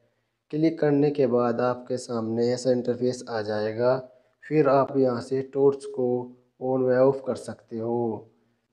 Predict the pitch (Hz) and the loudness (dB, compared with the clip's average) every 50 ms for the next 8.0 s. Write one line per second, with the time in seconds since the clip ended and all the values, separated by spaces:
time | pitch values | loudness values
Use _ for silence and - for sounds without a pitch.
0 | _ 147 151 151 147 175 160 156 147 139 147 139 143 156 156 151 151 - - 143 | _ -2 -2 0 0 0 0 0 2 2 2 2 4 4 4 4 4 0 0 0
1 | 127 123 135 131 135 127 127 123 117 117 117 113 - 123 117 107 107 - 117 113 | 2 2 2 2 0 0 -2 -2 -2 -2 -4 -6 -8 -10 -10 -10 -10 -10 -10 -6
2 | 120 123 135 151 143 - - - _ _ _ _ - 139 - 151 147 139 139 139 | -4 -4 -4 -4 -4 -8 -16 -20 _ _ _ _ -4 0 4 6 6 6 6 4
3 | 135 - - 135 123 120 - - - - _ _ _ - 117 123 120 120 117 - | 2 -2 -2 -2 -2 -2 -6 -8 -10 -18 _ _ _ -16 -10 -8 -6 -6 -6 -6
4 | - - 147 147 156 156 - - - _ _ _ _ _ - - - 139 131 143 | -6 -4 -2 -2 -2 -4 -8 -12 -20 _ _ _ _ _ -16 -10 -4 0 2 2
5 | 139 139 - 143 120 123 120 - 135 139 139 139 - - - - 127 120 - - | 2 2 0 -4 -4 -4 -4 -2 -2 -2 -2 -4 -8 -14 -10 -6 -6 -6 -6 -6
6 | 127 117 117 117 117 - - 113 113 110 113 117 120 123 139 147 - _ _ _ | -6 -4 -4 -6 -6 -10 -10 -10 -10 -8 -8 -8 -8 -8 -8 -8 -12 _ _ _
7 | _ _ _ _ - 139 139 135 131 135 - 143 127 135 135 131 139 139 139 - | _ _ _ _ -4 0 0 0 0 0 0 -2 0 2 4 4 4 2 0 -4